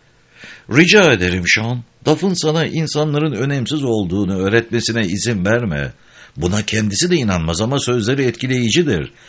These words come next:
İnsanlar önemlidir. Altından, konaklardan ve her şeyden daha önemlidir."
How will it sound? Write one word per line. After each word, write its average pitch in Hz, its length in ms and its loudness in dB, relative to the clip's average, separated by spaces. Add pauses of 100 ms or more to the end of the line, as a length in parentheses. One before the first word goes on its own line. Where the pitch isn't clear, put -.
(240)
İnsanlar 160 520 2
önemlidir. 135 760 0 (360)
Altından, 95 680 0
konaklardan 101 840 0
ve 98 80 0
her 139 180 2
şeyden 143 460 2
daha 104 200 2
önemlidir." 85 720 -2